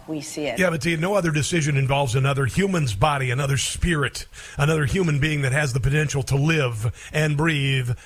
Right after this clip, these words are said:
Speaker 2: like you, unfortunately.
Speaker 1: And why? <laughs> Because that's what's happening. Madam President,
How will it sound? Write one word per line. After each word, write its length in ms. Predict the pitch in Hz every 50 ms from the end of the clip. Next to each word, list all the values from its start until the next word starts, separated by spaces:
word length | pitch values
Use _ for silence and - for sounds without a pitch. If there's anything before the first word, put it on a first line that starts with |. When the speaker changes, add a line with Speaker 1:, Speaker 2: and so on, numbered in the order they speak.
| - -
Speaker 2:
like 300 | 139 151 151 143 - -
you, 220 | 147 156 151 139 123
unfortunately. 760 | 117 107 - 135 123 110 - 120 110 101 95 90 90 87 - - - - - - -
Speaker 1:
And 160 | 160 165 160
why? 400 | 160 160 165 185 202 240 294 320 -
<laughs> 40 | - - - - - - - - - - - - - - - - - -
Because 280 | - 247 - 254 269 -
that's 260 | 220 226 240 - -
what's 140 | 262 262 -
happening. 460 | 285 269 311 - 294 220 143 147 160 - - - - - - - - - - - - - - - - - - - - - - - - - - - - - - -
Madam 240 | 185 180 175 180 180
President, 480 | - 170 170 170 185 220 262 339 349